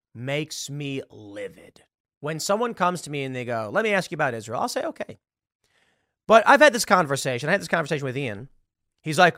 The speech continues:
"We're spending all this money supporting Israel, but why? It's a colony." And I was like, "Interesting. How do you feel about the other, uh, colonies we're supporting?"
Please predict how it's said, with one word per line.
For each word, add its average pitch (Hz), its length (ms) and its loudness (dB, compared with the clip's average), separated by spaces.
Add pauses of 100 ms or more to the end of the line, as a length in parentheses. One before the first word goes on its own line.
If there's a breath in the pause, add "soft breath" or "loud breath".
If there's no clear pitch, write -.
(120)
"We're 196 120 4
spending 202 460 4
all 196 160 8
this 160 160 -4
money 185 200 4
supporting 170 400 0
Israel, 160 220 0
but 131 160 -2
why? 170 220 6
It's 131 100 -6
a 139 40 -8
colony." 175 400 2
And 147 100 -2
I 147 100 4
was 139 100 -2
like, 147 360 0
"Interesting. 185 480 -12 (840)
How 180 100 2
do 262 80 0
you 233 60 0
feel 254 180 4
about 226 180 4
the 196 120 2
other, 233 340 4
uh, 131 100 0
colonies 139 460 -2
we're 135 80 -6
supporting?" 107 460 -8